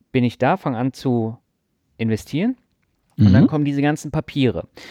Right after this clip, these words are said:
Speaker 1: Und ich habe das jetzt im Rahmen von dieser Comstage-Umstellung auch gehabt, dass ich
Speaker 2: Mhm.
Speaker 1: dann, äh, per E-Mail und per Facebook diverse Anfragen bekommen habe, warum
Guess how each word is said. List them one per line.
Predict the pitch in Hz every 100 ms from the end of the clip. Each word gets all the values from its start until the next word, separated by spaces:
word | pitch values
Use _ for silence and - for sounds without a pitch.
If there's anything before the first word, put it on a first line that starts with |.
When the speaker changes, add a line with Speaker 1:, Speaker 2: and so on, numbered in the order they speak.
| - -
Speaker 1:
Und | 123
ich | 120
habe | 143 -
das | 175 -
jetzt | 156 - -
im | - 131 123
Rahmen | 117 135 147 147
von | - 135
dieser | 127 127
Comstage-Umstellung | - 165 180 - 110 - - 110 - 101 95 92 85
auch | 98
gehabt, | 104 104 - - - - -
dass | 120
ich | 135
Speaker 2:
Mhm. | 147
Speaker 1:
dann, | 156 156 147
äh, | -
per | - 123
E-Mail | 110 127 160 175 180 175
und | 123 120 -
per | 113 98
Facebook | - 160 - 151 143
diverse | - 107 135 143 104 - -
Anfragen | 143 - 135 143 151
bekommen | 139 - 147 143
habe, | 147 151 127
warum | 117 120 156